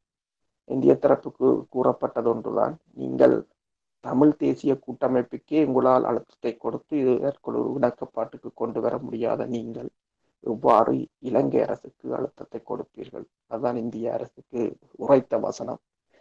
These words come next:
அதன் பின்னர் இந்திய அரசு தனது, அஹ், ராஜதந்திரிகள் மூலம் தமிழ் தேசிய கூட்டமைப்புடன் பேசியது. அந்த பி-, அந்த, அதன் பின்பாடுதான் தமிழ் தேசிய கூட்டமைப்பு இந்த, அஹ், கூட்டத்தில் இணைந்து கொண்டது. அஹ்,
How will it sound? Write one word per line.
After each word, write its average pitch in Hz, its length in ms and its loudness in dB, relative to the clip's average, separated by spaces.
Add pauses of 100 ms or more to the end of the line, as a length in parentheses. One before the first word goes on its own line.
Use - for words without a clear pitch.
(100)
அதன் 113 260 -4
பின்னர் 139 260 -2
இந்திய - 360 -4
அரசு - 320 -4 (760)
தனது, 135 340 4 (360)
அஹ், 113 800 -2
ராஜதந்திரிகள் 123 800 2
மூலம் 127 340 0
தமிழ் 120 240 4
தேசிய 120 320 -2
கூட்டமைப்புடன் 120 640 -4
பேசியது. 110 500 -6 (500)
அந்த 110 380 -2
பி-, 120 140 -4
அந்த, 127 260 2
அதன் 123 300 0
பின்பாடுதான் 120 640 -2
தமிழ் 117 240 -2
தேசிய - 320 -6
கூட்டமைப்பு - 460 -2
இந்த, 113 160 -4 (440)
அஹ், - 420 -2
கூட்டத்தில் - 400 -6
இணைந்து 104 300 0
கொண்டது. - 360 -8 (560)
அஹ், - 280 -4